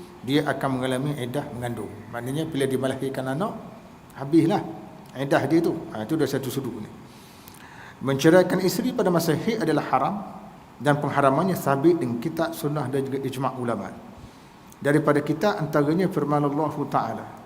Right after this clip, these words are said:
"Ia mulakan iddahnya dan hitunglah masa iddah itu dengan betul serta bertakwalah kepada Allah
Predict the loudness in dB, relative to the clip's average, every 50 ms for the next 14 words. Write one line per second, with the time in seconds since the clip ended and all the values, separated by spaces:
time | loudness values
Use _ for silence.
0 | -20 -20 -20 -20 -20 -20 -12 -2 2 2 2 2 2 0 -2 -4 -4 -6 -8 -6
1 | -8 -4 -2 0 0 0 -2 -6 -8 -10 -12 -14 -16 -18 -20 -20 -20 -14 -4 -2
2 | -2 -2 0 -2 -4 0 2 2 2 2 0 -2 -4 -4 -6 -4 -4 -4 -6 -6
3 | -6 -6 -6 -2 0 0 0 0 -2 -6 -8 -6 -4 -4 -4 -4 -6 -10 -14 -18
4 | -18 -6 -6 -4 -2 -2 -2 -2 -2 2 4 4 4 4 2 -2 -6 -10 -12 -14
5 | -16 -14 -6 -4 -2 -2 -2 -4 -2 0 0 0 0 -2 -4 -6 -6 -8 -4 -4
6 | -4 -4 -4 -2 0 0 2 2 0 -2 -4 -8 -10 -8 -8 -6 -4 -4 -4 -2
7 | -2 -2 0 0 0